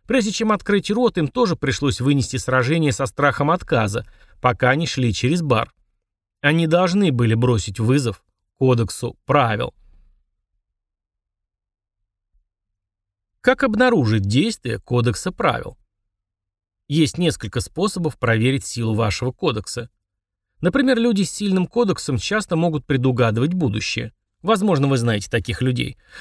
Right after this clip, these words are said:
Возможно, вы один из них. Они знают, что произойдет, если вы предпримете вариант А или Б. У них есть способность быстро перематывать D V D жизни, D V D, который еще никто не смотрел, и рассказывать вам, что там в конце.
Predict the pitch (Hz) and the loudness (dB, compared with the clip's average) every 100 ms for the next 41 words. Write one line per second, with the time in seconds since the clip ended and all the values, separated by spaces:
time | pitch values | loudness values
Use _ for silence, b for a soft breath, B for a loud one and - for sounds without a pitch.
0 | B 202 214 233 202 156 151 147 135 127 | B 0 2 2 2 0 0 2 2 2
1 | 127 156 151 107 - _ _ _ _ _ | 2 0 -2 -6 -8 _ _ _ _ _
2 | - 277 254 208 220 175 - - 139 117 | 0 2 2 2 2 0 -2 -2 0 2
3 | 123 120 208 - 127 - 131 113 131 - | 2 2 -2 0 -4 -2 -2 0 -2 -2
4 | 135 143 120 127 117 120 120 - - 120 | 0 0 0 0 2 2 0 -4 0 2
5 | 113 147 165 120 - _ _ _ _ 226 | 2 0 0 -2 -2 _ _ _ _ 0
6 | 262 226 226 - - 190 - 240 196 143 | 0 0 -2 -2 -2 -2 -2 0 0 0
7 | 160 214 180 156 165 160 180 170 143 135 | -2 -2 -2 -2 0 2 0 0 -2 -2
8 | 147 165 139 123 214 110 117 - _ _ | -2 0 0 0 0 -2 -4 -8 _ _
9 | _ - 165 196 180 117 123 110 123 - | _ -8 -2 0 2 0 0 0 0 0
10 | 131 131 - 117 101 135 139 127 110 - | -2 -2 0 0 0 -2 -2 -2 -4 -8
11 | B B 196 233 226 285 247 190 151 147 | B B 0 0 0 0 0 0 0 0
12 | - - 127 117 - 175 190 - - | 0 -2 0 0 0 -2 -2 -8 -12